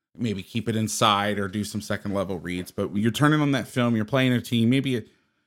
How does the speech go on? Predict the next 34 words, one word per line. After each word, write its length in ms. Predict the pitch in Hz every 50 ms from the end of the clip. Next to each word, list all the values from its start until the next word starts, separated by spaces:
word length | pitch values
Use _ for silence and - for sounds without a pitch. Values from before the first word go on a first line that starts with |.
| _ _ -
you 60 | 120 117
know, 120 | 113 110
if 120 | 104 95
it's 120 | 117 98 -
a 60 | 117
team 260 | - - 135 131 127
in 60 | 123
your 120 | 113 104 101
league 260 | 101 113 113 98 101
or 40 | 104
something 320 | - 113 104 90 - 101
you 120 | 98 98 98
may 140 | 101 101
know 180 | 95 95 92 92
a 20 |
lot 220 | 92 95 92 90 90
about, 320 | 85 87 95 92 92 -
but 160 | 98 101 82
you're 160 | 90 104 107 107
playing 280 | - 156 147 139 135
a 60 | 131
team 320 | 113 - - 135 120 117 113
that 140 | 117 98 104
you 80 | 120
don't 100 | 110 107
know 100 | 110 107
much 200 | 110 107 104 -
about 480 | 107 95 104 101 98 95 92 76 - _ _ _ _ _ _ _ _ _ _ _ _ _ -
early 320 | 127 131 131 127 127 120
in 80 | 117 110
the 80 | 110 110
year, 240 | 110 110 107 104
let's 240 | 98 98 98 98 -
say, 460 | - - 107 98 95 90 90 92 90